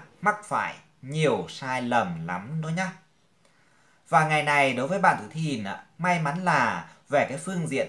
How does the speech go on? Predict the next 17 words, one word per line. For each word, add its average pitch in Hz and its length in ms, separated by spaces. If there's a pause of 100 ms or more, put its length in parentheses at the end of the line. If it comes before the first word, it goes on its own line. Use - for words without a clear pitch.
tình 113 260
cảm 98 220 (140)
của 110 140
bạn 120 240
tuổi 90 140
Thìn, 120 480 (280)
bạn 127 200
lại 120 160
đang 165 260
gặp 120 200
được 113 200
ngày 104 280
có 160 120
họa 135 380
dưỡng 113 320
cho 165 120
thổ. 127 540